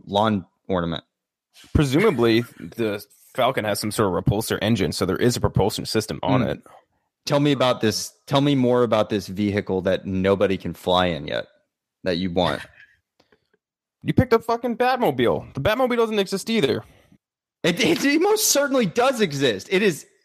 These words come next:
Speaker 1: it is either owned or in a museum to this day.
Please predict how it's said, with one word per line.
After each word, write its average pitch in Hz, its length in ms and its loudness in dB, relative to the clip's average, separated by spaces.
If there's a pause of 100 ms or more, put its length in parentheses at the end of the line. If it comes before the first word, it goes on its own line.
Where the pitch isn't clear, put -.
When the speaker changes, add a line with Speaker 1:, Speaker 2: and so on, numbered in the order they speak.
Speaker 1:
it 208 100 2
is 208 280 0
either 180 280 0
owned 190 240 2
or 151 140 2
in 170 160 2
a 175 40 0
museum 151 480 -2
to 131 100 -6
this 120 160 -2
day. 127 440 -2